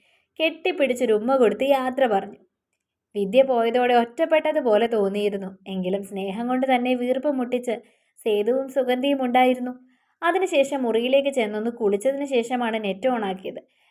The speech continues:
രണ്ടു മൂന്ന് വട്ടം വീട്ടിലെത്തിയില്ലേ എന്ന് ചോദിച്ചുള്ള ഹരിയേട്ടൻ്റെ മെസ്സേജ് കണ്ടിരുന്നു. അത് കണ്ടപ്പോൾ ഒരു സമാധാനം തോന്നിയിരുന്നു. തന്നെ ഓർക്കുന്നുണ്ടല്ലോ എന്ന ഒരു സമാധാനം. ഉടനെ തന്നെ WhatsApp-ൽ ഒരു മിസ് കോൾ അടിച്ചു. കുറച്ച് സമയങ്ങൾക്ക് ശേഷം ആൾ ഓൺലൈനിൽ വരുന്നതും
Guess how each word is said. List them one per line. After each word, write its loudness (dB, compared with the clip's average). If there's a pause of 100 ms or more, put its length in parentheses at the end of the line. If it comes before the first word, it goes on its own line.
(120)
രണ്ടു 0
മൂന്ന് 0
വട്ടം 4
വീട്ടിലെത്തിയില്ലേ 2
എന്ന് -2
ചോദിച്ചുള്ള 2
ഹരിയേട്ടൻ്റെ 2
മെസ്സേജ് -2
കണ്ടിരുന്നു. -4 (420)
അത് 0
കണ്ടപ്പോൾ 2
ഒരു 4
സമാധാനം -2
തോന്നിയിരുന്നു. -2 (340)
തന്നെ -6
ഓർക്കുന്നുണ്ടല്ലോ -4 (240)
എന്ന -4
ഒരു 0
സമാധാനം. -6 (460)
ഉടനെ 0
തന്നെ 2
WhatsApp-ൽ 0
ഒരു 2
മിസ് -6
കോൾ 0
അടിച്ചു. -8 (420)
കുറച്ച് -4
സമയങ്ങൾക്ക് -4
ശേഷം -2
ആൾ -2
ഓൺലൈനിൽ 0
വരുന്നതും -2